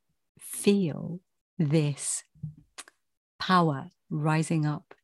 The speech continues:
inside of me. And again, I knew this was the part of the fruit of what was the,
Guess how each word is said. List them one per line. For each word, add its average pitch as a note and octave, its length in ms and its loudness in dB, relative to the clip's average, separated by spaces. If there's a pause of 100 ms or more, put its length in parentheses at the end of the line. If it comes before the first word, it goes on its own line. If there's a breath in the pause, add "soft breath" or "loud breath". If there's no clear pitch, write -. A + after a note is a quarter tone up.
(360)
inside D3+ 460 0
of D3 100 -6
me. D3 200 -2
And D3 80 0
again, D#3 480 4
I D3 100 0
knew D#3 500 4
this D#3 240 -6
was D3 140 -6 (720 loud breath)
the D#3+ 80 -2
part E3+ 380 2
of F#3+ 120 2
the G3 100 0
fruit - 520 0 (420)
of D3+ 180 0
what D#3+ 180 0
was G#3 540 -2
the, D#3 220 0